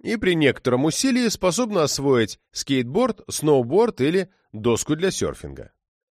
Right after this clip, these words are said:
Всё это возможно потому, что природа беспрестанно играет с генами,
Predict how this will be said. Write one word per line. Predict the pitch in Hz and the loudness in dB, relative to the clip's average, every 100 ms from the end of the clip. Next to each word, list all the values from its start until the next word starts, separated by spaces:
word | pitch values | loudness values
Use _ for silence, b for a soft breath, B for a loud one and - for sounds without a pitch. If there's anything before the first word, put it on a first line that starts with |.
| - | -4
Всё | 190 | -2
это | 196 | 2
возможно | 190 170 202 165 | 2 2 0 0
потому, | 139 139 151 175 | -2 0 0 0
что | 190 - 175 160 | -2 0 0 0
природа | 147 151 196 214 123 | 2 4 4 4 2
беспрестанно | 107 139 - 147 - 196 202 190 175 | 0 -4 -2 -4 0 0 0 0 0
играет | 156 165 156 | 2 4 2
с | 117 | -2
генами, | 113 220 202 117 87 | 0 2 2 0 -2